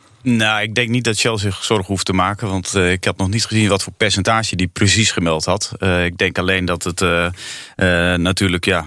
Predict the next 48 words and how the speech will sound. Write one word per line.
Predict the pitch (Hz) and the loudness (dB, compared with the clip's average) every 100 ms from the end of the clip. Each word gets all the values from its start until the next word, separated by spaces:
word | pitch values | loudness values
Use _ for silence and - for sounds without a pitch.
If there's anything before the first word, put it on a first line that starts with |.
| - | -2
eh, | 85 | -2
het | 80 - | -2 0
is | 113 | 2
een | 98 | 4
aandeelhouder | 90 110 95 92 98 | 2 2 0 0 -2
en | 101 | -2
die | 95 | -2
wil | 92 | -2
gewoon | 98 95 | -2 -2
dat | 92 | 0
de | 87 | 0
aandelen | - 101 92 90 92 | 0 2 2 2 2
meer | 95 | 0
het | 85 | 0
waard | 101 107 | 0 0
worden. | 92 87 98 | 0 0 0
En | |
die | 90 | 0
ziet | - 107 | 0 -2
natuurlijk | 95 95 90 | -2 -2 0
al | - 95 | 2 2
die | 95 85 - | 0 -4 -2
hernieuwbare | 95 104 113 117 107 104 98 92 | 0 2 4 2 2 2 2 0
bedrijven | 85 85 104 101 98 | -4 -2 0 0 -2
op | 90 85 | -4 -2
enorm | 143 156 147 110 | 2 4 4 2
hoge | 107 101 | 0 0
multiples | 95 113 - 87 | 0 -2 -2 -6
staan, | - 87 85 | -2 0 0
dus | 90 | 0
die | 95 | 0
denkt | 90 87 | 0 0
dat | 87 | -2
dat | 80 80 - _ | -2 -4 -6 _
misschien | - 92 - 92 - | -2 0 2 -2 -4
verstandig | - - 101 98 95 | -4 0 2 0 0
is. | 85 | 0
Alleen | 101 92 90 | 0 0 0
Shell | - 98 | 0 0
heeft | 90 | 0
natuurlijk | 98 90 95 87 | -2 -2 -2 -2
zelf | - 95 92 - - - - - | 0 2 0 -8 -16 -16 -18 -4
best | 143 147 | 0 2
wel | 113 | 2
actief | - 110 120 - | 0 0 0 0
gereageerd | 101 95 92 98 98 95 - | 0 0 -2 0 -2 -2 -8
door | - 92 90 | -2 0 0
de, | - 98 | -2 -2